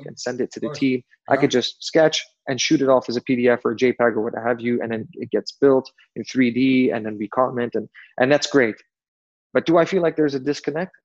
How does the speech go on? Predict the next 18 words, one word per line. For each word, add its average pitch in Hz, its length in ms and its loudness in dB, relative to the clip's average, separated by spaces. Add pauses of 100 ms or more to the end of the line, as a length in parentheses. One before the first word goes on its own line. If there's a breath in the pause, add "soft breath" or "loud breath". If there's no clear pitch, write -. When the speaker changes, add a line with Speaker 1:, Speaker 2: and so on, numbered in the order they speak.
(100)
Speaker 1:
I 123 80 -2
do. 117 300 0
It's - 180 -4
like 143 160 2
having 131 480 -2
a 120 240 0
long-distance 120 580 -4
relationship. 113 640 -4
<laughs> - 80 -4
You 143 80 -2
know, 131 180 0
that's 131 200 4
the 123 80 -6
best, 131 320 2 (340)
best 117 260 2
analogy. 110 380 -8
It's - 160 -10
like, 104 140 -4